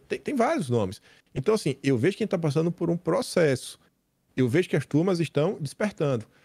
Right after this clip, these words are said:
Ainda que o cara esteja num partido, que o cara lá tem uma, uma visão diferente.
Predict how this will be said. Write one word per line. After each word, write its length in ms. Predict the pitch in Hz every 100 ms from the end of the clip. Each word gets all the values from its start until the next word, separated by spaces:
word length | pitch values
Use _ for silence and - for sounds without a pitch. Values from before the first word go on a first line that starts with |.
| _ _
Ainda 260 | 165 269 294
que 100 | 247
o 40 |
cara 180 | 202 190
esteja 180 | 180 170
num 160 | 160
partido, 640 | 147 123 - 143 143 98 -
que 100 | -
o 40 |
cara 200 | - 135
lá 340 | 123 113 110 127 _ _ _
tem 100 | 127
uma, 140 | 131
uma 180 | - 123
visão 260 | 117 110 113
diferente. 640 | 110 107 107 143 139 -